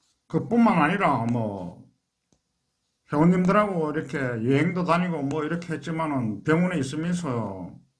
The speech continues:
제가 피곤해가지고 이렇게 하는 것을 거진 본 적이 없을 겁니다. 그것이 바로 엠에스엠의 기력입니다. 기력. 그러니까 여러분들도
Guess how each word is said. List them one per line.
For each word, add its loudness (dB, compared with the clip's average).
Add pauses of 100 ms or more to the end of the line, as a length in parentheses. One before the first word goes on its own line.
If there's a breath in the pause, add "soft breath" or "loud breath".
(360)
제가 0
피곤해가지고 -2
이렇게 -2
하는 0
것을 -2
거진 0
본 2
적이 -2
없을 -6
겁니다. -8 (1000)
그것이 2
바로 2
엠에스엠의 -2
기력입니다. -2
기력. -8 (1500)
그러니까 2
여러분들도 -2